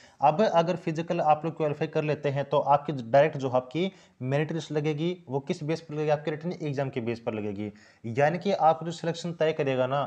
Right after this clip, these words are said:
वो बस एक चीज़ है, वो आपका रिटन एग्जाम। तो मेन फोकस आपको किस पे करना है? रिटन एग्जाम पे करना है। और अगर आप खुद से तैयारी करना चाहते हैं,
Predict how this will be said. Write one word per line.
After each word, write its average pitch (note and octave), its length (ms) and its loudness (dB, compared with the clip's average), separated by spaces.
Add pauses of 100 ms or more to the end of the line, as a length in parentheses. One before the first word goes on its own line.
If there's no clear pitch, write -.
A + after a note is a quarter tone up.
वो C#3 100 0
बस D3+ 300 -2
एक D#3 220 -2
चीज़ C#3 160 -4
है, C#3 180 2
वो C#3+ 140 4
आपका D3+ 340 2
रिटन B2+ 380 -2
एग्जाम। A2+ 380 -2 (340)
तो C#3+ 80 2
मेन D3+ 280 0
फोकस E3+ 360 -2
आपको D3+ 140 -2
किस D#3+ 140 -10
पे E3 140 -2
करना D3 260 0
है? D#3+ 280 0
रिटन D3+ 320 -4
एग्जाम C#3 300 -2
पे D3+ 140 -2
करना D3 280 0
है। D3+ 260 0 (260)
और D#3 280 4
अगर F#3 240 6
आप B2+ 360 4 (280)
खुद E3+ 160 0
से F#3+ 140 2
तैयारी E3+ 260 4
करना E3 200 -2
चाहते D#3 300 2
हैं, D#3+ 260 -2